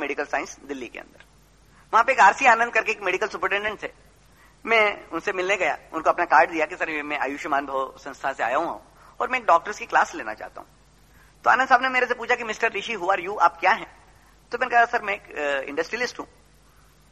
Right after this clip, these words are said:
"सर, by the way, what is your qualification? आप कितने पढ़े लिखे हैं?" मैंने कहा, "साहब, I am sorry, I do not have any qualification, I am a B S C fail person।" तो आनंद साहब मेरा मुंह देखने लग गए कि बोले, "मिस्टर ऋषि, आपने बहुत बड़ी हिम्मत की,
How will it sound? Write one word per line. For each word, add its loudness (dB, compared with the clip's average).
"सर, -4
by 2
the -2
way, 6
what -8
is 0
your 0
qualification? -2
आप -2
कितने -6
पढ़े 0
लिखे -8
हैं?" -14
मैंने -4
कहा, 4
"साहब, 6
I -8
am -2
sorry, 2
I 2
do -2
not 4
have -4
any -6
qualification, -4
I -14
am -10
a -10
B -4
S -10
C -8
fail -10
person।" -10
तो 4
आनंद 0
साहब 2
मेरा 0
मुंह -4
देखने -4
लग -2
गए -2
कि -10
बोले, -4
"मिस्टर -6
ऋषि, -6
आपने 2
बहुत -8
बड़ी -4
हिम्मत -6
की, -14